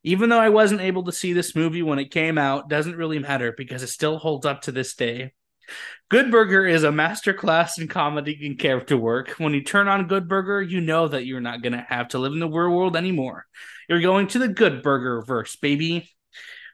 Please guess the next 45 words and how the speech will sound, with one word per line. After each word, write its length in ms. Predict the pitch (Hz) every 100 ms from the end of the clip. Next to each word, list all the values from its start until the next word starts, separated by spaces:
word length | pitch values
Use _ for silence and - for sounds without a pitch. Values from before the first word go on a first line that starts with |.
| -
The 100 | 151
reason 280 | 208 220 220
for 120 | 180
this 280 | 170 185 170
is 80 |
because 400 | 151 151 170 160
of 80 | 147
the 140 | 143 131
incredible 520 | 127 165 165 165 165
story. 640 | - 165 156 165 170 202 -
The 80 |
movie's 420 | 143 156 165 175 -
plot 420 | - 156 160 143
is 180 | 135 -
simply 400 | 185 190 196 180
incredible 640 | 165 - 165 160 165 165
and, 200 | 147 139 - - - 240 - _ _ _ _ _ _ _ _ -
<laughs> 440 | - 480 494 381
and 160 | 226 233
keeps 280 | 160 165 196
you 120 | 185
engaged 560 | 170 165 165 143 -
because 260 | 151 139 147
of 80 | 139
how 240 | 143 139
interesting 480 | 143 147 160 - 131
it 100 | 117
is. 300 | 107 - - - _ _ - - 147
The 60 |
pacing, 640 | 127 175 208 - - 240 214
along 360 | 170 170 180
with 100 | 175
the 60 | 160
story, 460 | - 165 160 160 147
really 360 | 156 185 202
makes 260 | 175 170 -
sure 320 | - 165 156
there 160 | 143 127
is 160 | 123
never 360 | 139 143 165 160
a 120 | 147
dull 220 | 151 151
moment 480 | 135 139 135 127 123
while 180 | 135 123
watching. 480 | 127 123 - 107